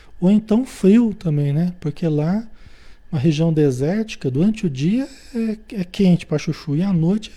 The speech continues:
é gelado, né? Ainda mais nos montes, nos ambientes altos, às vezes que ele ia, né? Montanhas, né? Exatamente.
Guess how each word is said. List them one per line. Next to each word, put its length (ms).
é 80
gelado, 640
né? 140
Ainda 200
mais 240
nos 200
montes, 760
nos 420
ambientes 560
altos, 500
às 140
vezes 180
que 120
ele 120
ia, 80
né? 260
Montanhas, 960
né? 260
Exatamente. 1000